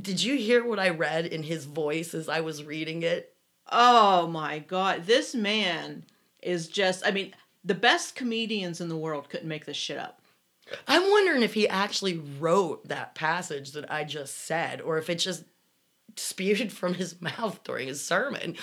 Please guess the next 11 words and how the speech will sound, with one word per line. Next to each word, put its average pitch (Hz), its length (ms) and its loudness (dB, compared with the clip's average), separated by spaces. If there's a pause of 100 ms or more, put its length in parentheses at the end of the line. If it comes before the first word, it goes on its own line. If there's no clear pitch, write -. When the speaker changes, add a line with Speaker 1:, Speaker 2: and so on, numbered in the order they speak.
(340)
Speaker 1:
I - 40 4
mean, 226 280 6
Diane 247 640 4
asked 175 420 0
about 147 480 -4
whether 151 300 -6
he 156 100 -10
follows 160 400 -4
a 143 60 -14
schedule. 190 720 -6
Well, 156 360 -2